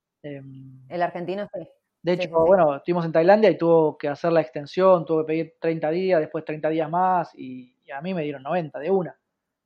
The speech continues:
Speaker 2: Claro.
Speaker 1: Pero bueno, en
Speaker 2: Sí, el
Speaker 1: Corea yo
Speaker 2: argentino
Speaker 1: tuve
Speaker 2: de
Speaker 1: treinta y ella tenía noventa.
Speaker 2: Claro. El argentino, eh, de los latinos yo creo que sí que es uno de los mejores. Me parece que el uruguayo también.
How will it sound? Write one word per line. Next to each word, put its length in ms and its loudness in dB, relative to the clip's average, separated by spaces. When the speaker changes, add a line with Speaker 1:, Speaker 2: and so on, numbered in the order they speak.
Speaker 2:
Claro. 220 -10
Speaker 1:
Pero 180 -4
bueno, 140 -2
en 40 -6
Speaker 2:
Sí, 40 -10
el 20 -10
Speaker 1:
Corea 320 2
yo 60 6
Speaker 2:
argentino 460 0
Speaker 1:
tuve 100 2
Speaker 2:
de 60 0
Speaker 1:
treinta 600 2
y 140 -4
ella 420 -4
tenía 200 -8
noventa. 420 -8
Speaker 2:
Claro. 300 -8
El 160 -6
argentino, 720 -6
eh, 580 -8
de 140 -4
los 140 -10
latinos 420 -4
yo 60 -8
creo 180 -6
que 160 -10
sí 140 -16
que 80 -12
es 60 -10
uno 160 -12
de 40 -12
los 120 -16
mejores. 400 -10
Me 100 -16
parece 180 -8
que 60 -4
el 80 -6
uruguayo 400 -6
también. 380 -12